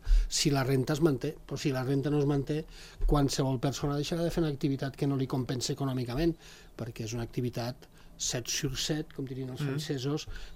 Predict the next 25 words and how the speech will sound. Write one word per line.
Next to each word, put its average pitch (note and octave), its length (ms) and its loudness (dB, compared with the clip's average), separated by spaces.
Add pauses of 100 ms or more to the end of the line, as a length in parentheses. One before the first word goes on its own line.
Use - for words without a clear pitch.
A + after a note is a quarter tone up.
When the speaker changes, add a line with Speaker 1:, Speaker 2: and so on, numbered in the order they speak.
Speaker 1:
tres-cents C3 400 -2
seixanta-cinc B2+ 720 -4
dies C3 280 -4
l'any. E3 280 4
Vull A#2 100 -2
dir A#2 140 -2
que A#2+ 160 -6 (340)
si - 160 -8
tens A#2+ 220 -2
bestiar C3 400 0
no D3+ 100 2
hi E3 160 6
ha, C#3+ 60 2 (1500)
no C3 100 -8
hi A#2+ 120 -4
ha A2+ 60 -8
cap A2 200 -8
dia A#2+ 240 -6
de G#2+ 80 -8
festa. F3 400 -6
Vull B2+ 140 -14
dir B2+ 100 -18
que, - 160 -4
per - 160 -12
tant A#2+ 220 -8